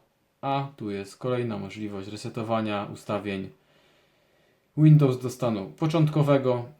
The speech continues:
także teraz nie będę tego robił. Wrócę sobie i mamy tutaj opcje zaawansowane I tu mamy do wyboru takie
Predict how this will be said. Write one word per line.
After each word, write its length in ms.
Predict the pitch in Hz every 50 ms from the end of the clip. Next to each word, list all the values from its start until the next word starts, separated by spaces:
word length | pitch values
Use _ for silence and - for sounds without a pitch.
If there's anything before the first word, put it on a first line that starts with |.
| _ _
także 340 | - 104 98 95 - - -
teraz 360 | - 101 95 92 95 101 -
nie 100 | 143 147
będę 260 | 147 156 151 147 139 143
tego 240 | 143 135 127 135
robił. 440 | 127 131 127 120 117 113 113 110 110 - _ _ _ _ _ _ _ _ - _ _ _ _ _ _ _ _ _ _ _ _ _ _ -
Wrócę 340 | 127 120 139 143 139 - 127
sobie 500 | - - 117 107 113 107 101 98 101 - - _ _ _
i 140 | 135 139 131
mamy 280 | 127 117 110 101 101 101
tutaj 340 | - - - - 98 90
opcje 400 | 101 104 - - - 95 90 92
zaawansowane 1000 | 113 127 151 147 147 143 139 131 127 - 127 117 120 117 107 104 104 98 95 95 95 - _ _ _ _ _ _ _ _ _ _ _ _ _ _ _ _ _ _ _ _ _
I 260 | 165 165 160 160 156
tu 140 | 151 - 117
mamy 520 | 107 107 104 104 101 98 95 95 92 92 - - _ _ _
do 120 | 113 117 113
wyboru 560 | 110 113 107 104 104 101 95 95 95 76 - _ _ _ _ _ _ _ _ _ _ _
takie 480 | - 151 147 147 - 143 127 120 120